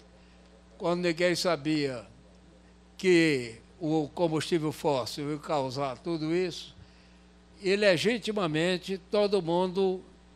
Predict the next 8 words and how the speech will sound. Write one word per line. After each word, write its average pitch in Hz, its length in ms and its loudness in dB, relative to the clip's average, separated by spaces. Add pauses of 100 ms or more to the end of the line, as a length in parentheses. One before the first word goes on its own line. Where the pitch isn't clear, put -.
(340)
quis 190 240 4
melhorar 156 760 2 (920)
o 160 140 0
nível 170 680 6
econômico, 160 920 0
social 156 680 0
das 156 220 -2
socie-, 160 480 -4